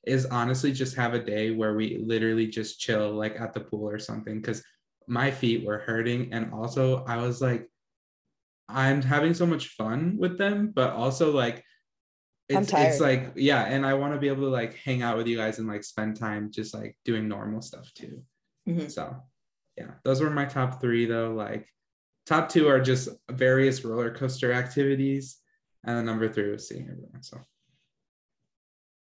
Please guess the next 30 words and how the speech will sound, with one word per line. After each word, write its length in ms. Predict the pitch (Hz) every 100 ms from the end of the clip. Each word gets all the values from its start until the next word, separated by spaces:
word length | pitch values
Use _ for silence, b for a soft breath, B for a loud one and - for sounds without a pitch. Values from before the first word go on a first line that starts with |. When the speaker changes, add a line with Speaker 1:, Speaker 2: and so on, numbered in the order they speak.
| _ _ _ _
Speaker 2:
And 140 | 175 156
then 120 | 147
Angie. 480 | 147 147 147 156 139 _ _ _ _ _ -
Speaker 3:
Okay. 380 | 160 170 160 170 - _ -
Um, 580 | 185 165 156 160 165 - _ _ -
so 180 | - 226
yeah, 340 | 202 131 - - -
uh, 300 | 180 180 180
same, 560 | - 190 165 208 233 - _ _
uh, 240 | 196 180 175
with, 200 | 190 185
<laughs> 720 | 214 240 - - - - 320 -
you 100 | 247
know, 180 | 185 - 202
getting 220 | 208 226
to 60 |
see 160 | 226 220
Steph 280 | - 180 180
again, 520 | 180 175 170 170 -
getting 260 | 165 151 175
to 80 |
meet 320 | 175 175 175 - b b b -
Alex 500 | 175 170 165 - -
and 120 | 214
Lindsay 640 | 196 196 190 185 180 185 -
and 480 | 160 135 170 170 - - _ _ -
all, 260 | 208 208 -
all 120 | 202
the 100 | 214
people. 460 | 202 175 87 175